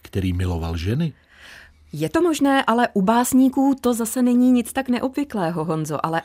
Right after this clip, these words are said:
Speaker 2: on o nich dokázal psát tak nádherně, až se tají dech.
Speaker 1: No, tak už to nezdržujme a
Speaker 2: <laughs>
Speaker 1: dejme posluchačům tři indicie. Co tě napadá jako první?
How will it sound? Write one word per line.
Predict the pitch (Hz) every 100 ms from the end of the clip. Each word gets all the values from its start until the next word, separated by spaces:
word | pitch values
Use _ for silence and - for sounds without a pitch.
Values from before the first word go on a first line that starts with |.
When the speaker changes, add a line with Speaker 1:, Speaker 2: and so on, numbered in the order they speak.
| -
Speaker 2:
on | 180 196
o | 233
nich | 269 240
dokázal | 247 220 226 240
psát | - 226 220 _
tak | 247 247 214
nádherně, | 202 165 180 220 175 135 - - - - -
až | 180
se | 180
tají | 170 156 135
dech. | 127 - - - -
Speaker 1:
No, | 117 - _
tak | - - -
už | 220
to | - 117
nezdržujme | 104 101 113 107 120 120 131 143 - 208
a | 98
Speaker 2:
<laughs> |
Speaker 1:
dejme | 104 120 120
posluchačům | 107 104 123 - 110 - 110 110 107 95
tři | - - 98 90 -
indicie. | 98 85 80 - 76 69 - - -
Co | 127
tě | 131
napadá | 120 - 107 95
jako | 87 -
první? | - 87 95 120 202